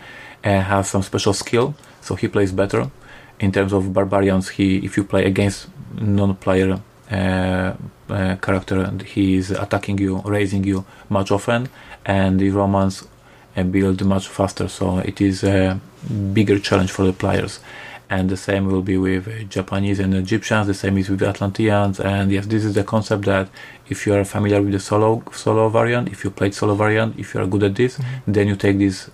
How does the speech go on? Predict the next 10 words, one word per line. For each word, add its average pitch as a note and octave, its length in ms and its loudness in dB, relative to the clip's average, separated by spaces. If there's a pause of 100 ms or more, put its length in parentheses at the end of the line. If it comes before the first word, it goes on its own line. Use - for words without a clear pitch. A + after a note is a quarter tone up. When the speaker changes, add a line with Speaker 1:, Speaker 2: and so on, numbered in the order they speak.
Speaker 1:
additional G2+ 360 0
features G2+ 480 0
and, G2 220 -4 (600)
and F#2 280 0
then F#2 200 2
you, F#2 320 2 (580)
and G2 180 -2
then F#2 140 2
you F#2 140 2
will, F#2 320 2